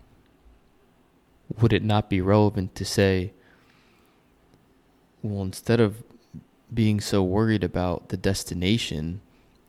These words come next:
of being perceived as admirable and, and trying to control that, why don't we just use our agency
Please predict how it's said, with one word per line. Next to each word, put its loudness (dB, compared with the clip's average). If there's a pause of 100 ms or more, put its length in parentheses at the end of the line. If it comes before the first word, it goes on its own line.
(140)
of -10
being 0
perceived -2 (840)
as -8
admirable -2 (2750)
and, -4
and -6
trying -4
to -6
control -4
that, -2 (840)
why -4
don't -2
we -4
just -6
use -4
our -6
agency -4